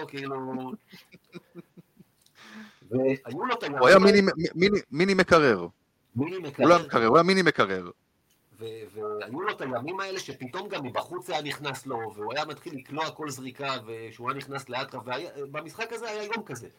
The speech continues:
Speaker 1: עם עשרים וארבע נקודות, והוא פשוט, ראית בסוף, מכבי הלכה אליו, הוא לוקח כדור אחרי כדור, וכלה סל אחרי סל, ואולימפיאקוס ענתה בצד השני, ואז בשמונים שבעים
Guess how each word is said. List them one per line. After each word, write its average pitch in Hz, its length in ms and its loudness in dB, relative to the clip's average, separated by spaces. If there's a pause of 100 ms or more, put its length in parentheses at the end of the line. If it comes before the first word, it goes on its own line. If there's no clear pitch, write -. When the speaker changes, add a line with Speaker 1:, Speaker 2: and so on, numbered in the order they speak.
(460)
Speaker 1:
עם 107 120 -16
עשרים 185 300 -12
וארבע 165 280 -6
נקודות, 143 640 -6
והוא 117 180 -10
פשוט, - 280 -10
ראית 180 260 -8
בסוף, 185 380 -10
מכבי 160 340 -6
הלכה 127 240 -6
אליו, 151 320 -4
הוא 113 120 -12
לוקח 160 340 -8
כדור 147 280 -10
אחרי 135 280 -10
כדור, 110 320 -14 (880)
וכלה 147 360 -4
סל 180 240 -4
אחרי 143 300 -8
סל, 151 280 -6
ואולימפיאקוס 139 640 -8
ענתה 139 260 -6
בצד 139 300 -8
השני, 117 400 -12 (1080)
ואז 147 440 -2
בשמונים 127 1200 -6
שבעים 170 320 -10